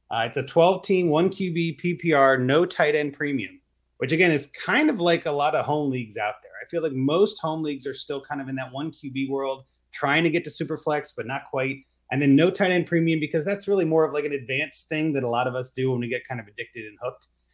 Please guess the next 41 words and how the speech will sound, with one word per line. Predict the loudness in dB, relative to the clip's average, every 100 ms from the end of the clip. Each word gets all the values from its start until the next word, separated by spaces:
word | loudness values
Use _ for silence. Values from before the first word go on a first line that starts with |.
| _
So | 0 2
this | 2 2
is | 6
a | 8
little | 10 8
bit | 6
more | 6 6
of | 6
like | 2
your | 0 -4
standard | -2 0 2 4 2 0 -4
league, | -16 -18
maybe, | -18 -14 -12 -10
with | -10 _ _
still | -8 -4
being | -2 -4
P | -4 -8
P | -6
R, | -6 -6
thank | -8 -18
goodness. | -18 -20 _ _ _ -6
But | -2
it | 2
is | 2 2
one | 2 2
Q | 2
B, | 2 2 2 -6 -2
two | 4
running | 6 6
backs, | 4 2 0 -14 -4
two | 2
receivers, | 4 2 0 2 2 0 -4 0
tight | 2 4
end, | 4 0 -4 _ _ _
three | 2 2
flex, | 4 2 0 0 -6 -16 -8
a | -8
kicker, | -4 -4 0 0
and | 0 0 -2
a | -4
defense. | -4 -6 -6 -16 -20 -20 -20